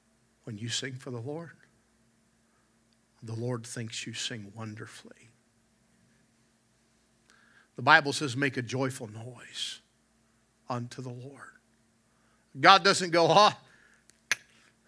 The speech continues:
I don't think Brother Krim hit all those notes right. I'm not sure, Brother Jim, I don't, don't think you got that slur quite right on the end of that song.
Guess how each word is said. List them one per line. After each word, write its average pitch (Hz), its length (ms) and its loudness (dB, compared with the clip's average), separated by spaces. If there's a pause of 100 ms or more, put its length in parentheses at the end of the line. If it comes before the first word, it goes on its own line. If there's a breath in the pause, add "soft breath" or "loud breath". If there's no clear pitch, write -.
(340 loud breath)
I 113 60 -12
don't 127 180 -10
think 135 160 -8
Brother 127 200 -6
Krim 131 280 -4
hit 131 100 -4
all 123 160 -2
those 127 220 -6
notes 123 240 -6
right. 117 260 -10 (1600 soft breath)
I'm 123 220 -10
not 131 160 0
sure, 143 180 -2
Brother 139 200 -2
Jim, 147 300 -2
I 135 120 -4
don't, 156 400 -6
don't 165 180 -6
think 165 160 -8
you 170 80 -8
got 160 280 4
that 170 120 0
slur 165 440 2
quite 156 280 0
right 160 300 6
on 135 100 -2
the 147 80 -4
end 156 80 -2
of 151 60 -4
that 143 160 0
song. 131 520 0